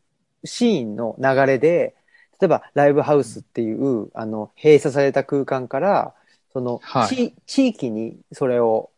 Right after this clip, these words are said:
Speaker 1: なんていうんですかね、その、と-、解き放つというか、その、
Speaker 2: そう、そうですね。
Speaker 1: ね、
Speaker 2: うん。
Speaker 1: 行くっていう流れがやっぱり、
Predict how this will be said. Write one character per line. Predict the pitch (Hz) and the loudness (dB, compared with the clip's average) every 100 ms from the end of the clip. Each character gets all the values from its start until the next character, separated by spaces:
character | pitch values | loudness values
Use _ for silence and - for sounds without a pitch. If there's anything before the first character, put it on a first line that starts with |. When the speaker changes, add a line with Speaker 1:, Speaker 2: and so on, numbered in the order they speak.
| _ _ | _ _
Speaker 1:
な | 120 139 | -10 -8
ん | 143 | -8
て | 110 | -10
い | |
う | 104 | -10
ん | |
で | - | -18
す | - | -16
か | |
ね、 | - - | -16 -16
そ | - 120 | -8 -8
の、 | 107 113 - _ | -6 -10 -16 _
と-、 | - - 127 | -6 -6 -2
解 | |
き | - | -2
放 | 151 151 | 2 0
つ | - | 0
と | - 110 | -6 -6
い | |
う | 107 | -6
か、 | - 101 - | -8 -10 -8
そ | 120 | -8
の、 | 113 113 _ _ - | -8 -8 _ _ -10
Speaker 2:
そ | 170 220 151 | 2 6 6
う、 | |
そ | 110 160 - | 4 4 2
う | |
で | |
す | - 190 | -2 -2
ね。 | 202 | 2
Speaker 1:
ね、 | 196 - | 2 0
Speaker 2:
う | |
ん。 | 214 | -6
Speaker 1:
行 | 175 | -4
く | 190 | -4
っ | 190 | -4
て | - 165 | -2 -2
い | 214 | 0
う | 226 | 0
流 | 180 220 | 2 6
れ | 262 | 6
が | 175 | 6
や | |
っ | - | 4
ぱ | 127 | 0
り、 | 117 | -2